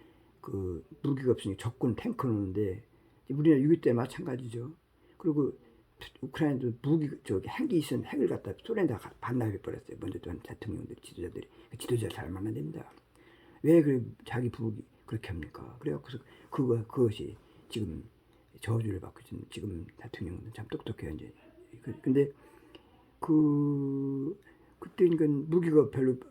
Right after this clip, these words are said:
준비가 안 됐기 때문에 그냥 화염병 있지 않습니까? 소주병에다 휘발 넣어갖고서 탱크 던지고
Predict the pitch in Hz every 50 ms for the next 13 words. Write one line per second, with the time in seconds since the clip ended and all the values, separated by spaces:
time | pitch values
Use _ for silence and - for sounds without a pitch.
0 | - - - - 143 147 143 113 107 113 107 - - - 113 - - - 107 110
1 | 113 104 101 104 104 - - - 269 277 262 202 - 151 127 120 107 - - 85
2 | - - 80 - - - - - - _ _ _ _ _ _ _ - 359 247 208
3 | 170 - - 135 127 120 104 104 104 - - _ _ _ _ _ - - - -
4 | 180 156 117 110 123 117 - - - - 95 101 - - _ - - 254 156 -
5 | 110 110 120 123 117 113 - - - 78